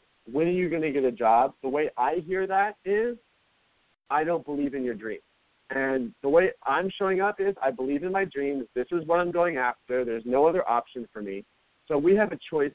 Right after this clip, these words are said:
here. You can either help me and believe in my dreams and help inspire me and coax me in that direction, or not, which I respect your decision either way. It's your decision. But if you don't, and you keep asking me, 'When are you going to get a job?'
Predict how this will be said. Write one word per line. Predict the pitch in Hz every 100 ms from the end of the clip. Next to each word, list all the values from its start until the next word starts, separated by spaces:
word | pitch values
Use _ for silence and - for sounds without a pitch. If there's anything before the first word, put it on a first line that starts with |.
| -
here. | 95 98
You | 147
can | 185
either | 180 165 139
help | - 202 220 151
me | 123 117 127 _ _ _ _ _ _ -
and | 135 123
believe | 139 156 185
in | 185
my | 156
dreams | 131 131 135 127
and | 123 123
help | 143 139
inspire | 127 - 135 139 147
me | 139
and | 123 -
coax | 143 139 151
me |
in | 131
that | 123 123
direction, | 117 110 117 - 185 214 - _ _ _ _
or | 220 254 147 107 120 _
not, | 131 131 107 135 -
which | 147 -
I | 139
respect | 143 139 - 170 170
your | 165
decision | 160 - 160 151
either | 151 143
way. | 117
It's | 120
your | - 143
decision. | 135 117 117 107
But | 135
if | 135
you | 139 123
don't, | 165 214 170 131 - _ _ _
and | 147 147
you | 147
keep | - 202 202 -
asking | 165 208 - 151
me, | 135 120
'When | 143 160
are | 165
you | 165
going | 147 147 151
to | 143
get | 135
a | 135
job?' | 107 113 123 175